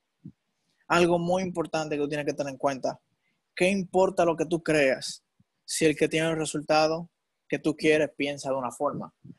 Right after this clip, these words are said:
Gente que me dice, "No, líder, que yo creo que, que estamos operando mal, que, que, que si nosotros usamos esta estrategia en vez de esto".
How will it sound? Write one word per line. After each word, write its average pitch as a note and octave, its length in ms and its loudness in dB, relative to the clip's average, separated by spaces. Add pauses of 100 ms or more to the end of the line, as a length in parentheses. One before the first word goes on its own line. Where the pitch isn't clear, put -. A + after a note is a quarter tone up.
(140)
Gente D#3 260 -4
que D#3 80 -4
me D#3+ 120 -2
dice, D3+ 200 -4
"No, F3 220 0
líder, F3+ 360 2
que D#3 120 2
yo D#3+ 100 0
creo E3+ 220 -2
que, D#3+ 360 2
que D3 60 -2
estamos D3 300 -2
operando D#3+ 340 0
mal, E3 540 -2 (420)
que, B2+ 640 -2 (600)
que, C#3 280 0
que C#3 140 0
si C3+ 160 -2
nosotros C#3 400 0
usamos E3 300 2
esta E3 120 2
estrategia D#3 540 2
en C#3+ 80 -4
vez C#3+ 140 2
de C#3+ 260 2
esto". D#3 320 -4